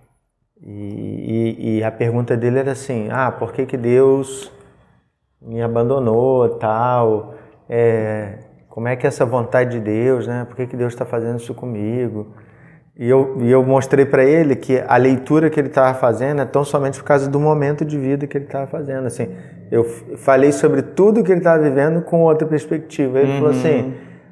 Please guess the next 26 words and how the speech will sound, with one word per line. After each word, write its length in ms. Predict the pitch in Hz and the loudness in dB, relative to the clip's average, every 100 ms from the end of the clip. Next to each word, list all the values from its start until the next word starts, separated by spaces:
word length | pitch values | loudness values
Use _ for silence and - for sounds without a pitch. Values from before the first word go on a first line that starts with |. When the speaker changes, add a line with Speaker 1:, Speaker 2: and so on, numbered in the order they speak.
| - | -20
Speaker 1:
"Cara, 300 | - 143 147 | -10 -6 -4
mas 180 | 143 131 | -2 -2
eu 100 | 143 | -2
não 100 | 147 | -4
consigo 640 | 151 151 117 - 147 151 151 | -4 -6 -6 -4 0 0 0
ver 200 | 143 160 | 0 -2
assim. 280 | 156 - 139 | -2 -6 -8
Como 180 | 143 | -6
é 60 | 156 | -4
que 80 | 170 | -4
você 140 | - | -6
consegue 500 | - 160 - 151 143 | -6 -6 -2 0 0
ver 160 | 139 143 | 2 0
assim?" 260 | 143 131 113 | 0 -4 -4
Eu 40 | |
falei: 220 | 107 127 | -2 0
"Você 280 | 110 113 135 | 2 0 -2
só 140 | - | -4
tá 180 | 139 151 | 0 0
vendo 200 | 127 131 | 0 -2
assim 180 | 131 151 | -4 -6
por 180 | 143 151 | -2 -2
causa 260 | 156 156 151 | 2 0 0
desse 260 | 156 156 | -2 -4
estado 300 | - - 147 | -8 -6 -4
emocional." 800 | 147 147 139 170 160 135 117 - | -4 -10 -10 -8 -6 -8 -10 -20